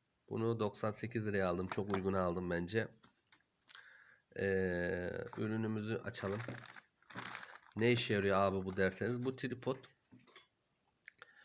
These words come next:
motosiklet için, e, motosiklete kullanılıyor.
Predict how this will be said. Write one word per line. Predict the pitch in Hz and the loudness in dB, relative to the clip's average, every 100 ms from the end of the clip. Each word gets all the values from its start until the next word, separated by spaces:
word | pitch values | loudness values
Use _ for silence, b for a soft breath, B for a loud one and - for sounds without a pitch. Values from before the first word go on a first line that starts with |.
| B _ - | B _ -6
motosiklet | 104 113 120 - - 127 | -4 -2 -4 -4 -2 -2
için, | 123 - - - - | -2 -4 -4 -6 -6
e, | 101 101 95 95 90 95 | 0 2 2 2 2 0
motosiklete | 104 110 117 120 113 117 120 117 | -2 -4 -4 -6 -6 -4 -2 -4
kullanılıyor. | - 98 90 92 120 | -2 -2 -2 -2 -2